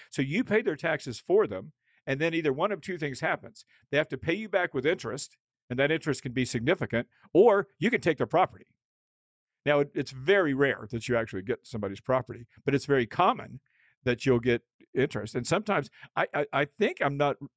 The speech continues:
lying when I say I think I earned twenty percent interest. I mean, it's real high interest. Now, you, you're gonna have to, it's, it's kind of an illiquid investment, but if you're interested in that, just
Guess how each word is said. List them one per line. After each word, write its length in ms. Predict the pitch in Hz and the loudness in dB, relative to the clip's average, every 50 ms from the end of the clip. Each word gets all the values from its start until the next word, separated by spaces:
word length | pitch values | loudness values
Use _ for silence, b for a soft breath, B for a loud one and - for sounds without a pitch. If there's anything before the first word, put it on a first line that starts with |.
| 202 - - | -20 -10 -4
lying 360 | 127 127 147 202 240 165 131 | 0 0 2 2 0 -2 -2
when 80 | 131 131 | -2 -2
I 80 | 127 | -2
say 180 | 117 - 143 131 | 0 2 2 2
I 60 | 147 | 0
think 160 | 220 233 - | 0 -2 -2
I 20 | 214 | -2
earned 160 | 139 143 135 | -2 -2 -2
twenty 220 | - 143 143 143 | -2 -2 0 0
percent 320 | 135 139 123 - 165 233 294 | 0 -2 -2 0 0 0 0
interest. 360 | - - - - - - - | -2 -6 -8 -12 -14 -12 -8
I 40 | - | -4
mean, 120 | 131 151 | 0 0
it's 140 | 226 - - | 0 2 2
real 140 | 302 254 170 | 2 2 4
high 140 | 208 151 | 2 2
interest. 440 | 139 190 - - - - - - - _ _ _ _ _ _ _ _ _ _ _ _ _ - | 0 -2 -4 -6 -10 -14 -14 -16 -16 _ _ _ _ _ _ _ _ _ _ _ _ _ 0
Now, 60 | 135 | 0
you, 320 | 139 139 139 170 170 147 - 143 139 | 0 0 0 -4 -6 -6 -10 -10 -8
you're 220 | 147 143 147 156 175 | -4 -2 0 0 0
gonna 180 | 190 151 139 | 0 0 2
have 180 | 143 156 147 - | 2 0 0 0
to, 200 | - 131 160 165 - _ - | 0 -2 -2 -2 -4 _ -6
it's, 160 | - 135 123 - | -6 -4 -4 -4
it's 160 | 139 - - | -6 -6 -4
kind 180 | - 190 180 | -4 -4 -2
of 60 | 147 131 | 0 0
an 80 | 127 | 0
illiquid 400 | 123 120 120 131 139 - 156 156 | 0 0 0 0 0 0 0 -2
investment, 500 | 160 156 147 151 160 - - 202 220 254 b b b b b | -2 -2 -2 -2 -2 -2 -2 -4 -6 -6 b b b b b
but 60 | - 165 | -6 -6
if 100 | 151 139 | -4 -2
you're 120 | 170 170 | -2 -2
interested 320 | 190 247 254 - - 180 | -2 -4 -4 -6 -8 -6
in 80 | 143 123 | -6 -4
that, 180 | 131 135 143 - b b b b | -2 -4 -4 -4 b b b b
just 240 | - 151 156 - - | -4 -4 -4 -4 -6